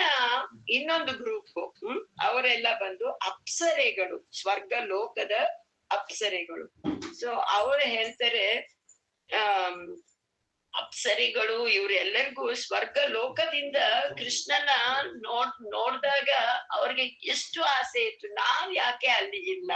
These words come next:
ನಾವ್ ಯಾಕೆ ಕೃಷ್ಣನ ಒಂದು, ಆ, ಒಂದು ಲೀಲೆಯಲ್ಲಿ ನಾವ್ ಇಲ್ಲಲ್ಲ, ನಮ್ಗೆ ಆ ಸೌಭಾಗ್ಯ ಇಲ್ವೇ ಇಲ್ಲಲ್ಲ" ಅಂತ ತುಂಬಾ ದುಃಖಿಸಿದಾಗ, ಆ, so ಆವಾಗ ಅವ್ರಿಗೂ ಒಂದು ಅವಕಾಶ ಸಿಗುತ್ತೆ.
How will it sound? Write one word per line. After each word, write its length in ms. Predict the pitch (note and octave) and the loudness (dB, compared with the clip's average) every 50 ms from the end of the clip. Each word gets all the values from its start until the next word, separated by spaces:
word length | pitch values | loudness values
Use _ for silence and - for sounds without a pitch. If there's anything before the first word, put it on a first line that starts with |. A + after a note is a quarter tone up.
| - - - - | 0 0 -2 -2
ನಾವ್ 340 | G3 G#3+ A3 A#3+ C4+ D4 D4 | -2 0 0 0 0 0 0
ಯಾಕೆ 320 | B3+ - A#3 - - G3 F#3+ | 0 0 0 0 -2 -4 -4
ಕೃಷ್ಣನ 580 | - - - - - - - - A#3 A#3+ A#3+ C4 D4 D#4 - - _ - - - - - _ - | -6 -6 -6 -4 -4 -4 -4 -4 -6 -4 -2 -2 -2 -2 -4 -8 _ -20 -20 -20 -20 -20 _ -8
ಒಂದು, 480 | G3+ A#3+ A#3+ B3+ B3 B3 D4 E4+ G4 - - - - - _ _ _ - G3+ | -4 -4 -2 -2 -2 -2 -2 -2 -2 -4 -6 -12 -20 -20 _ _ _ -4 -2
ಆ, 300 | A#3+ B3 B3+ C4 C4+ C4+ | 0 2 2 2 2 2
ಒಂದು 800 | B3 - G#3+ A3 G#3+ G#3+ G#3 G#3 G#3 G#3 G#3 G#3 G#3 G3+ G3+ | 0 -2 -2 -2 0 0 -2 -2 -2 -2 0 0 0 0 -2
ಲೀಲೆಯಲ್ಲಿ 720 | A3 A#3+ B3+ C4+ C#4+ C#4+ C#4+ C#4 C4 B3 A#3 A#3+ B3 B3 A#3 | -4 -2 0 0 2 4 4 4 4 4 2 2 0 0 0
ನಾವ್ 340 | - A3+ B3 C4 D4 D#4 D4+ | 0 0 2 2 2 2 2
ಇಲ್ಲಲ್ಲ, 400 | B3 A#3+ A3+ A3+ A3 G#3+ G#3 G#3 G3+ G3+ G#3 | 2 2 2 2 2 2 2 2 2 0 0
ನಮ್ಗೆ 340 | G#3+ G#3 A3 A#3 B3 B3+ B3+ | -2 -4 -4 -4 -2 0 0
ಆ 160 | A#3 A3 A3+ | 0 0 0
ಸೌಭಾಗ್ಯ 600 | - - G3 G3 G3+ - - B3+ B3+ C4 B3+ C#4 | 0 0 0 0 0 0 2 2 2 2 2 2
ಇಲ್ವೇ 500 | C#4 - - A3+ A#3+ B3+ C#4+ - C#5+ C#4 | 2 2 0 -2 -4 -4 -2 2 2 4
ಇಲ್ಲಲ್ಲ" 400 | C4 A#3+ A3 A3 G#3+ G3+ G3+ G2+ - | 4 2 2 0 0 0 2 2 2
ಅಂತ 180 | G3 - - G#3 G#3 - | 0 0 -2 -4 -6 -4
ತುಂಬಾ 380 | - - D4 D#4 D#4 E4 - - | -6 -8 -6 -2 0 0 0 0
ದುಃಖಿಸಿದಾಗ, 840 | - - A#4 - _ - - E4 - - - - - F#3+ F3 - - F#3+ G3 - - - - - - - - - - _ G3+ A#3+ | -2 -6 -8 -8 _ -8 -6 -6 -4 -4 -2 2 2 2 4 4 4 4 4 4 4 0 -8 -12 -12 -12 -14 -14 -10 _ -2 0
ಆ, 100 | C#4 E4+ | 0 0
so 420 | G#4+ G#4+ - - - - - A#3+ A3+ A3 - - - - | 0 -2 -4 -8 -10 -6 -4 -2 0 0 0 0 0 -2
ಆವಾಗ 680 | - G3 G#3+ A#3+ C#4 D#4 D#4 - A#3+ A3+ A3 G#3 - G3+ A3+ - - | -2 0 0 2 2 2 2 2 0 0 0 0 0 2 2 2 2
ಅವ್ರಿಗೂ 600 | E3+ E3+ F3+ G3 A#3+ B3+ C#4+ B3 - - - - | 2 2 2 2 0 0 0 0 0 2 2 2
ಒಂದು 180 | A3 G3+ F#3+ F#3+ | 2 2 2 2
ಅವಕಾಶ 520 | E3+ D#3+ E3+ F3 E3+ - F2+ - - - E3+ | 2 2 2 0 0 -2 -2 -2 -2 -4 -10
ಸಿಗುತ್ತೆ. 720 | - - - E3+ E3 E3+ E3 E3 - F3+ F#3 G#3+ - - | -10 -10 -10 -8 -6 -6 -6 -6 -4 -2 -2 -2 -2 -4